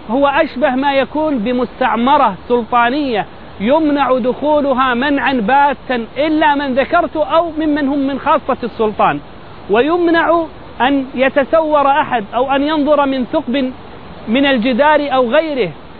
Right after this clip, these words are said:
لأن هذا اطلاع على خاصة الحريم السلطان الذي يمنع الاطلاع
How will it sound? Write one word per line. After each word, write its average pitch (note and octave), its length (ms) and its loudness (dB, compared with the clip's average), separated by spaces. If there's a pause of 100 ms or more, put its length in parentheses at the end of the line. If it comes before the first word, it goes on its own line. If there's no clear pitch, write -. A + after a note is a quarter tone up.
لأن A#3 320 0
هذا C4+ 280 2
اطلاع B3 420 0 (120)
على A#3+ 320 0
خاصة B3+ 520 -2
الحريم B3 500 0
السلطان B3 500 0
الذي A#3 400 0
يمنع C#4+ 360 2
الاطلاع C4 600 0